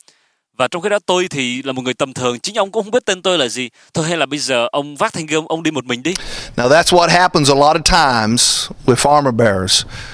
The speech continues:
Speaker 2: When Jonathan says, "Hey, I know where the battle's at."
Speaker 1: Đó là điều thường xảy ra,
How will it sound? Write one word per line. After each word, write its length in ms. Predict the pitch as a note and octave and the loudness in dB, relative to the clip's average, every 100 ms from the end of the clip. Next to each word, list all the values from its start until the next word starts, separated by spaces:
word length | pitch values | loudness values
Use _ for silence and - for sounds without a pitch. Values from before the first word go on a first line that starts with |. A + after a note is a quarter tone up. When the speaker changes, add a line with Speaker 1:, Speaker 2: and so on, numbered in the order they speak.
| - - | -8 2
Speaker 2:
When 120 | A#2 | 4
Jonathan 440 | C3 D3+ D3+ C#3+ | 6 4 4 2
says, 300 | C3 C3+ B2 | 2 2 4
"Hey, 200 | D3+ C#3+ G#2 | 4 2 0
I 280 | G2+ - A#2 | -6 -8 -2
know 160 | C3 C3+ | 2 4
where 120 | D3 | 4
the 100 | D#3 | 4
battle's 520 | D#3+ D3+ B2+ A2+ A#2 | 4 4 2 0 2
at." 100 | G2+ - _ _ - | 0 -4 _ _ -4
Speaker 1:
Đó 80 | A3 | -2
là 120 | D#3 | 0
điều 220 | C3 B2+ | -2 -4
thường 260 | - B2+ A#2 | -4 -4 -2
xảy 260 | - G2+ | -2 -2
ra, 340 | G#2 C#3+ D3 | -2 -4 -4